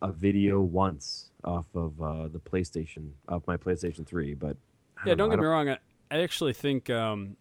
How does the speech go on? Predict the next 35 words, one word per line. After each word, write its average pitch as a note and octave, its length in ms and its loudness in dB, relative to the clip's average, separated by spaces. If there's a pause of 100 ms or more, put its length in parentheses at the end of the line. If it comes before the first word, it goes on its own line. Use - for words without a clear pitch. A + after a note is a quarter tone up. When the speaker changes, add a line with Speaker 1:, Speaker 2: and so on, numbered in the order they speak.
(560)
Speaker 2:
Xbox B2+ 560 0
is, G2 200 -6 (240)
um, D#2 720 -18
O G2+ 240 -10
S G#2 260 -8
or F#2+ 60 -12
whatever G2+ 260 -8
you G2+ 80 -6
wanna F#2 160 -10
call G2+ 260 -10
it. F2 100 -16
They're, F#2+ 220 -10 (340)
do B2+ 80 -12
they A#2+ 80 2
call C3 200 4
it C3 40 2
Metro? C#3+ 640 0 (160)
<laughs> - 120 -10
They, B2+ 260 -4
they A2+ 120 -4
have C3 160 2
the B2 80 -4
grid A2 300 -6
style G#2+ 320 -4
thing G#2+ 180 -6
going G#2 280 -6
now G2+ 180 -6
too. A2 240 -6
So, G#2+ 320 -6 (640)
Speaker 1:
The G#2+ 180 8
user G#2+ 240 8
Speaker 2:
um, A2+ 40 6
Speaker 1:
interface? F3+ 440 4 (180)
Speaker 2:
Yeah, D#3 540 4 (220)
right. A2+ 500 2